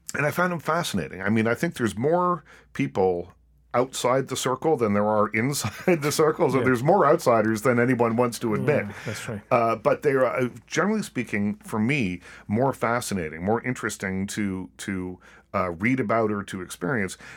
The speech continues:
Speaker 1: Um, what is your fascination with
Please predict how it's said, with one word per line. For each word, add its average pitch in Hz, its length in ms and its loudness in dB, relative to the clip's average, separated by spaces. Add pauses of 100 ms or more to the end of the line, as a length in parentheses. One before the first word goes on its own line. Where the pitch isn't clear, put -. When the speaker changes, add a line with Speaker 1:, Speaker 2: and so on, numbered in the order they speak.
(140)
Speaker 1:
Um, 127 500 -2
what 196 200 2
is 147 180 -4
your 147 160 0
fascination 87 880 -6 (300)
with 98 420 -4